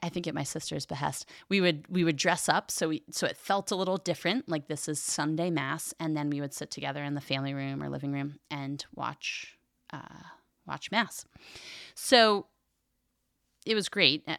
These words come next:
in, in that, like, churches were closed, so we had something, but it was not the same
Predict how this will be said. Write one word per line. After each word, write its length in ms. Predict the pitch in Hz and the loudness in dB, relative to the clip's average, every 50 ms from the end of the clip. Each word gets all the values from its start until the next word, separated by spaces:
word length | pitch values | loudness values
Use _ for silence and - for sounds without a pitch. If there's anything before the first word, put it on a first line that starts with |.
| _ _ - | _ _ -4
in, 180 | 165 165 165 - | 0 0 0 2
in 220 | - 170 160 151 | 2 0 2 4
that, 220 | 151 147 - - | 4 4 2 0
like, 220 | 139 143 143 _ - | -2 -6 -6 _ -4
churches 380 | - - 165 - - 156 - | -2 0 0 0 0 -2 -2
were 100 | - 143 | -2 -6
closed, 340 | - - 156 143 139 143 - | -4 0 2 2 2 2 0
so 80 | - 151 | -2 -4
we 60 | 139 | -2
had 160 | 139 139 135 | -2 -2 -2
something, 640 | - - - 160 160 151 - 143 131 131 131 143 151 - - - - - - - _ _ - | -2 0 2 2 2 2 0 -2 0 0 0 -2 -4 -6 -12 -20 -18 -18 -20 -20 _ _ 2
but 120 | 247 240 | 6 6
it 80 | 247 214 | 6 6
was 220 | 220 214 170 180 | 6 2 2 2
not 680 | 196 214 220 220 233 254 269 254 - - - - - - - | 0 0 0 0 0 -2 -2 -4 -4 -4 -4 -4 -4 -6 -4
the 120 | 190 185 | -2 -2
same 580 | - - - 294 277 185 147 147 160 175 180 | 0 2 4 4 6 6 6 6 4 4 2